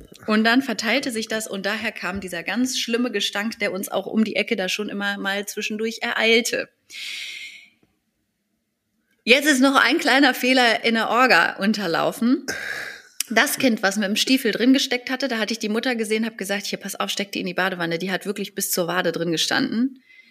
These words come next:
Die sind da alle rein. Ich hab mein Kind zu Hause, ähm,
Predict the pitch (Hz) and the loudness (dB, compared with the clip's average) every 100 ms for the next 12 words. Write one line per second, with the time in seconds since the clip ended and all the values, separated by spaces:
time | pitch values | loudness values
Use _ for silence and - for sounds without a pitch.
0 | _ _ _ _ - 196 202 233 202 202 | _ _ _ _ -6 -2 2 4 4 2
1 | 190 165 160 202 220 _ _ - - - | 2 2 2 0 -8 _ _ -4 -2 0
2 | 208 196 247 302 190 180 - 170 165 185 | -2 4 4 4 0 -4 -4 -4 -2 0
3 | 196 180 180 - - - _ _ - 180 | 0 -2 -4 -10 -20 -20 _ _ 0 2
4 | 170 165 165 | 0 -4 -10